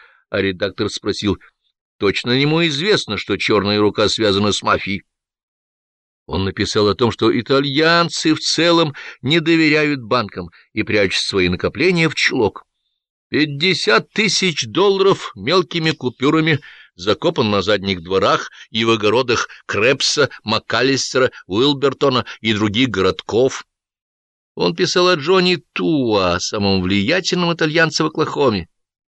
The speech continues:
Падроне, то есть покровители семьи Антонелли и всех итальянцев, работающих на шахтах. "Джон Туа по вечерам сидит в своём ресторане,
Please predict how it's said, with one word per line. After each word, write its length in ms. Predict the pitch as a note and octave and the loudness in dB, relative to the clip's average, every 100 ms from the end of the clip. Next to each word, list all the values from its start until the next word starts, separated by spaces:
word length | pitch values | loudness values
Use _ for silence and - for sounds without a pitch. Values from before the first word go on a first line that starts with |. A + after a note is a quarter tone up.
| _ _ _ _ _ - - _ | _ _ _ _ _ -20 -20 _
Падроне, 1000 | E2+ E2+ E2+ E2+ G2+ F3+ G3+ E3 G2 - _ _ | -4 -4 -4 0 2 2 2 0 0 -4 _ _
то 80 | F#2 | -2
есть 240 | F2+ - - | -2 -2 -4
покровители 840 | F2+ - E2 D#2+ D#3 F#3+ B2+ G#2 | -4 0 -2 0 0 0 -2 -2
семьи 460 | - E2+ E2 F2 - - - | -4 -6 -4 -6 -8 -20 -6
Антонелли 840 | F#2+ F#2 - F2+ F#2+ E3 F3+ A2+ | -2 -2 0 0 2 2 2 2
и 100 | F#2 | 2
всех 360 | - - A2+ F2+ | 0 -2 0 -2
итальянцев, 720 | - D#2+ E2+ G#2+ G2 G2 - - - | -2 -4 -2 -2 -2 -4 -6 -18 -4
работающих 720 | F2 F2 F#2+ - F2 G2 - | -2 0 -2 0 0 0 -2
на 100 | F2+ | -4
шахтах. 480 | - F#2 - F2+ - _ _ _ _ _ _ | -4 -4 -6 -10 -12 _ _ _ _ _ _
"Джон 460 | B2+ E3 F3 F3 | 0 2 2 0
Туа 560 | - D#3 E3 E3+ F3 E3 | 0 0 2 4 4 2
по 180 | - C3+ | 0 -2
вечерам 600 | C#3 C3+ C3+ B2 D3 C#3 | 0 0 2 2 2 0
сидит 420 | - A2+ A#2+ D3+ | -6 -8 -8 -4
в 80 | - | -2
своём 380 | G2+ G#2+ C#3 | 0 0 2
ресторане, 800 | C3 A2+ - - F2+ C3 C#3+ B2 | 0 -2 -2 -2 0 0 0 -2